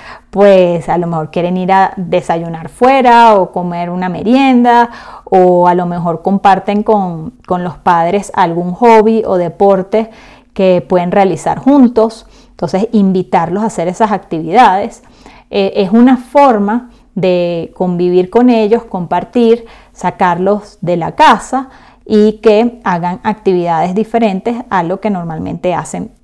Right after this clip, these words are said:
dentro, eh, eh, con el uso de sus pantallas, ¿no? Otra idea también puede ser el,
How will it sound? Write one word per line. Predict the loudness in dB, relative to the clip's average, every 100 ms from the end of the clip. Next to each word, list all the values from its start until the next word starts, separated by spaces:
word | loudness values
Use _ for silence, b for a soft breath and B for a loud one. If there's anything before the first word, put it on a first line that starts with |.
| -6
dentro, | -6 -6 -10 -6 -6 -6
eh, | -8 -12 -12 -10 -8 -2
eh, | -2 -2
con | -8 -8
el | -8
uso | -8 -4 -4 -4
de | -4 -4
sus | -4
pantallas, | -6 -8 -6 -6 -6 -12 -20 -14
¿no? | -14 -14 _ B B B B B
Otra | 2 4 4 4
idea | 4 6 4 4
también | 2 0 -2
puede | 0 2 2
ser | 2 2 2 0 0
el, | 2 2 2 -2